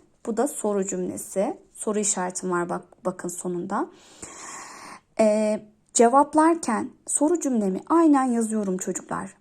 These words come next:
Aslı, bakın birebir bunu direkt buraya indirdim. Fakat "Nereye?" diye sorarken sordu bana ve cevabını vermem lazım. "Nereye?" yerine cevabını veriyorum bakın.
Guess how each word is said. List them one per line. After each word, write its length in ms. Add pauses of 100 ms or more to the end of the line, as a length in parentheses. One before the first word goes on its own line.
(160)
Aslı, 1200
bakın 320
birebir 640
bunu 200
direkt 320
buraya 360
indirdim. 600 (520)
Fakat 680 (260)
"Nereye?" 680
diye 320
sorarken 1080 (120)
sordu 560
bana 340 (720)
ve 120
cevabını 600
vermem 440
lazım. 560
"Nereye?" 460
yerine 520 (220)
cevabını 680
veriyorum 480
bakın. 380